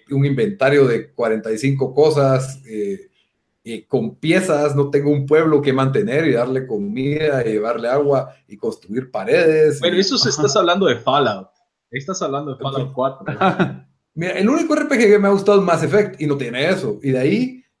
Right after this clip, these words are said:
Speaker 1: los demás, pues, son tor-, tor-, ah, no tengo que tomar turnos para disparar. O
Speaker 2: Yo
Speaker 1: sea,
Speaker 2: siento
Speaker 1: que
Speaker 2: que a mí el, el, yo jugué bastante, tal vez jugué la mitad o tal vez un poco más del primero.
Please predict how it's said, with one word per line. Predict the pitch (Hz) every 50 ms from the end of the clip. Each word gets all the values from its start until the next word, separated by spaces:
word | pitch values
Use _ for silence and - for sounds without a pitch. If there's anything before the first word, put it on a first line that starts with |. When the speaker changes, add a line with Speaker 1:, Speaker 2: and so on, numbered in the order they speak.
| _
Speaker 1:
los | - 127 131 131
demás, | 131 135 135 156 185 190
pues, | - 208 190 160 139 135 - - -
son | - 165 160 147 139 - - -
tor-, | 165 160 160 - 247 240 - _
tor-, | - 165 170 165 160 - - -
ah, | 147 151 139 117 127
no | 139 139
tengo | 180 160 156
que | 160
tomar | 160 139 127 131 127 135 -
turnos | - 170 233 240 226 196 185 - -
para | - 139 123 113
disparar. | 110 110 110 - 104 101 117 156 208 - 82 73 - _ _ _ _ _ _ _ _ _ _ _ _ _ _ _ _ _ _ _ _ _ _ _ _ _ _ _ _ _ _ _
O | - -
Speaker 2:
Yo | 175 214 226
Speaker 1:
sea, | -
Speaker 2:
siento | 311 311 311 - 339 -
Speaker 1:
que | - 302 247
Speaker 2:
que | 208 185 160 139 - - - _ _
a | - 165
mí | 160 160 185 220 240
el, | 247 247 220 - -
el, | 160 160 135 127
yo | 143 170 214 214
jugué | - 262 226 208 208 220
bastante, | 196 147 - - 143 147 180 - - - - - - _ _ _ _
tal | - 131 127
vez | 135 156 - -
jugué | - 175 143 147 151 160 165
la | 165 156
mitad | 135 113 101 - - 120 135 156 170 156
o | -
tal | - 107
vez | 120 117 -
un | 147 139
poco | - 139 - 120
más | 117 117 131 139
del | 160 160 160
primero. | - - 98 90 95 101 113 127 127 113 107 113 113 -